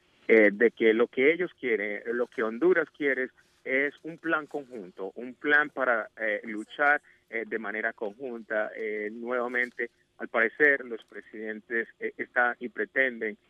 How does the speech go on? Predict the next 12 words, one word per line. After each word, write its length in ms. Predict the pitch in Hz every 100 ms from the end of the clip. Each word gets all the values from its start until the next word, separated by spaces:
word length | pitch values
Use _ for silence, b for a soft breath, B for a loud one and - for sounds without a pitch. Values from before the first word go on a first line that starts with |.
| _ _
eh, 220 | 113 107 -
plantearle 760 | 104 104 139 147 135 107 107 98
al 120 | 101
presidente 720 | 101 - 113 110 110 107 113
Barack 380 | 113 104 107 -
Obama, 420 | 113 107 104 110 - b b -
eh, 160 | 113
la 140 | 117 123
necesidad 680 | 113 - 113 - 113 117
de 200 | 127 120
más 260 | 120 127 131
cooperación, 680 | 139 123 101 95 104 98